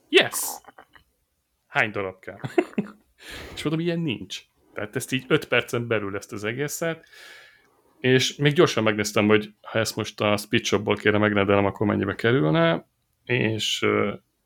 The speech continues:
utána mondott egy árat, azt mondta, hogy hát ez itt, ö, ezerhatszáz bat lenne, de ma akció van, és nem tudom én milyen péntek,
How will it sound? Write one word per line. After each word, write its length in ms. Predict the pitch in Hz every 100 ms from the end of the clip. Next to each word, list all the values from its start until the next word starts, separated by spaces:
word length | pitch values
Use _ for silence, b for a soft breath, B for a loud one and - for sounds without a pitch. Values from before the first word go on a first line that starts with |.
| _ _
utána 260 | - 117
mondott 320 | 135 127 101 104
egy 120 | 98
árat, 500 | 113 180 180 - -
azt 220 | 139 -
mondta, 220 | 104 104
hogy 180 | 101 101 - B B B B B
hát 240 | - 160
ez 120 | 139 123
itt, 220 | 117 -
ö, 440 | 131 117 113 110 113 -
ezerhatszáz 880 | - 135 120 110 123 123 - 117 117
bat 300 | - 160 175
lenne, 480 | 190 156 143 127 123
de 200 | 123 120
ma 280 | 113 110 113
akció 640 | 170 - - 160 135 120
van, 200 | 117 113
és 160 | 107 -
nem 200 | 123 107
tudom 220 | 113 104
én 100 | 101
milyen 320 | 110 107 104
péntek, 640 | 139 180 185 131 123 -